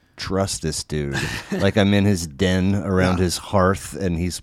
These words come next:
Speaker 1: playing, and it's like I don't wanna go home. I mean,
Speaker 2: Sure.
Speaker 1: it's, I, I, I've never had an experience quite like that with the first listen.
Speaker 2: And I think, you know, uh,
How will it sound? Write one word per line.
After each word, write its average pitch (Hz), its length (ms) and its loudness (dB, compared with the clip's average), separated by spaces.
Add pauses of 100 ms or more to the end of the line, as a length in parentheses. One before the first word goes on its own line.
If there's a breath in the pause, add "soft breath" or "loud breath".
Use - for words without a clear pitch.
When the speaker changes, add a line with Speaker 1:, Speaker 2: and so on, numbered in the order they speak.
(160)
Speaker 1:
playing, 92 280 2
and 92 320 2
it's - 180 -2
like 95 220 2
I 98 100 4
don't 117 280 6
wanna 90 340 -2
go 85 260 0
home. 80 460 -2
I 85 80 -4
mean, 80 260 -2
Speaker 2:
Sure. 135 320 -4 (380 loud breath)
Speaker 1:
it's, - 320 -2
I, 95 320 -6
I, 107 800 -8
I've 104 120 -4
never 113 360 0
had 110 180 6
an 101 100 2
experience 95 460 0
quite 95 320 2
like 90 220 0
that 82 160 0
with 78 100 -4
the 69 60 -10
first - 340 -6
listen. 73 300 -8
Speaker 2:
And 170 100 0
I 220 160 4
think, 202 320 0
you 175 100 0
know, 151 360 -2
uh, 151 420 -4